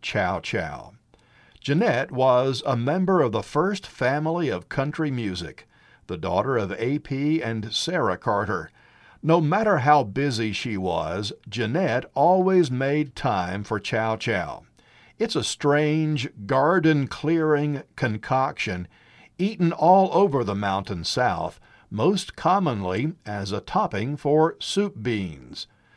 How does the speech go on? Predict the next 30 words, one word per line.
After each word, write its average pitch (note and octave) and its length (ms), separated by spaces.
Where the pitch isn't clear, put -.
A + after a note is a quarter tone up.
I G2+ 140
say G2+ 240
strange G#2+ 760
because C#3 480
of B2 140
the A#2 100
blending B2+ 680
of B2 180
the A#2+ 200
everyday C#3+ 800
fare D#3+ 500
of D#3+ 180
the D3+ 100
farm, A#2+ 580
the F2+ 80
cabbage, G#2+ 800
onions, G#2+ 580
bell B2 320
peppers, A#2+ 600
and G#2 440
green E3 380
tomatoes, C3+ 720
with F3+ 280
the F3+ 260
exotic, D3+ 800
the D#2+ 100
turmeric, D3 680
ginger, D3 540
and C#3 200
cinnamon C3 600